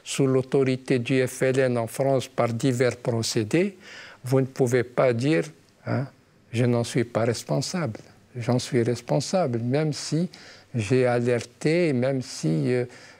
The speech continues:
je me dis, « Je ne suis pas coupable », je me sens aussi coupable.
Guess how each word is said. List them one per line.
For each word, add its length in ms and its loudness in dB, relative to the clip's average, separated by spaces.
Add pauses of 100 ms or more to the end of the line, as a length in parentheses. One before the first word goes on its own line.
(300)
je 140 -2
me 280 2
dis, « 340 0 (280)
Je 120 2
ne 160 2
suis 220 -4
pas 220 -2
coupable », 600 -2
je 60 -2
me 120 0
sens 320 -6
aussi 180 -10
coupable. 440 -8